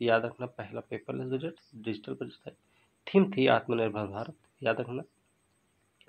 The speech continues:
इक्कीस महत्वपूर्ण मील पत्र, मील के पत्रों का वर्ष है भैया, तो किसका किसका वर्ष है भाई?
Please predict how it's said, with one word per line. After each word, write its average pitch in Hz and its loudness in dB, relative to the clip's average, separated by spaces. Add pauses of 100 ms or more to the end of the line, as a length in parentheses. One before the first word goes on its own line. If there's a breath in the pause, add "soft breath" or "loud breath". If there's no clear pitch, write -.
इक्कीस 143 2
महत्वपूर्ण 123 2
मील 120 2 (140)
पत्र, - -6
मील 123 2
के 123 -8
पत्रों - -4
का 120 -4
वर्ष 120 0
है 135 0
भैया, 139 2
तो - -20
किसका 135 0
किसका 127 -4
वर्ष 127 2
है 123 -4
भाई? 127 0